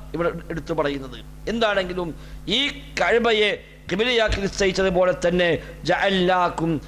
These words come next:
ഉമ്മത്തൻ വസത്വാ, അല്ലാഹു നിങ്ങളെ ഉമ്മത്തും വസത്താക്കിയിരിക്കുന്നു. ഉമ്മത്ത് ഖുർആനിൽ നാലർത്ഥത്തിൽ ഉപയോഗിച്ച പദ-, പദമാണ് ഉമ്മത്ത് എന്ന് ഇബ്നു ഉസൈമീൻ സൂചിപ്പിക്കുന്നുണ്ട്. പലപ്പോഴും ഞാൻ പറഞ്ഞു പോയതാണ്.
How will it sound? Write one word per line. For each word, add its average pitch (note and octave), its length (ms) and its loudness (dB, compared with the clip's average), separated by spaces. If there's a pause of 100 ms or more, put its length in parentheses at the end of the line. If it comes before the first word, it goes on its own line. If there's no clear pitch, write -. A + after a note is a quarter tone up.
(160)
ഉമ്മത്തൻ F3 580 2
വസത്വാ, D3 640 2 (520)
അല്ലാഹു F3 280 4
നിങ്ങളെ G3+ 520 2 (300)
ഉമ്മത്തും B3 600 4
വസത്താക്കിയിരിക്കുന്നു. D#3 960 0 (1040)
ഉമ്മത്ത് G#3 420 2 (420)
ഖുർആനിൽ G3 360 4
നാലർത്ഥത്തിൽ G#3 500 2
ഉപയോഗിച്ച G3 260 0
പദ-, F3+ 140 2
പദമാണ് E3+ 520 2 (280)
ഉമ്മത്ത് E3+ 320 -2
എന്ന് D#3+ 200 4
ഇബ്നു E3 160 2
ഉസൈമീൻ D3+ 320 0
സൂചിപ്പിക്കുന്നുണ്ട്. C#3 680 -6 (260)
പലപ്പോഴും D#3 320 0
ഞാൻ D#3+ 160 0
പറഞ്ഞു F3 220 0
പോയതാണ്. F#3+ 420 2